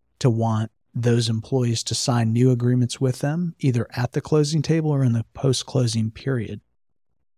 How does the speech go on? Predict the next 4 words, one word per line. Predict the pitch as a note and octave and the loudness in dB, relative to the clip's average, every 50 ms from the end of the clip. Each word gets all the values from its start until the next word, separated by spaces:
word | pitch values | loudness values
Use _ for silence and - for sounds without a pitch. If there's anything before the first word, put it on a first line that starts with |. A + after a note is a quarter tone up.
| _ _ _ _ _ | _ _ _ _ _
Sellers | - - - - - D3+ D#3 F3+ G3 F3+ D3 B2+ C3 | -8 -6 -2 0 2 2 4 4 4 4 4 4 2
are | A#2+ A#2 - _ - | 2 0 -2 _ -2
oftentimes | B2+ B2+ C3+ D3+ - - - D3+ C3+ B2 - - - A#2 G#2 F#2+ F2+ E2+ A#2 C3+ - - - _ - | 2 2 2 2 2 2 4 4 4 4 2 0 -2 -4 -4 -4 -6 -8 -8 -8 -8 -8 -6 _ 2
incentivized | C3+ B2 A#2+ - - C3 A#2 A2 G#2 G#2+ A2 G2 F#2 F2+ - - - - - - - - | 2 2 2 2 0 0 0 0 -2 -4 -6 -8 -10 -12 -14 -14 -10 -10 -10 -10 -12 -14